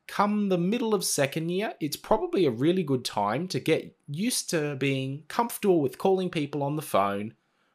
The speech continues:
writing introductory emails, and talking to lecturers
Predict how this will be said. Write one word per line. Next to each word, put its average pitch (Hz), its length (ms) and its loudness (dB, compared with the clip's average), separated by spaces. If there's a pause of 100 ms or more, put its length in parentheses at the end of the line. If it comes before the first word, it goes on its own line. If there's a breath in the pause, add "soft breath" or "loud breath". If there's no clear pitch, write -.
(140)
writing 117 460 2
introductory 147 760 -2
emails, 139 560 -2 (540)
and 185 240 2
talking 226 360 -2
to 202 100 -4
lecturers 135 560 2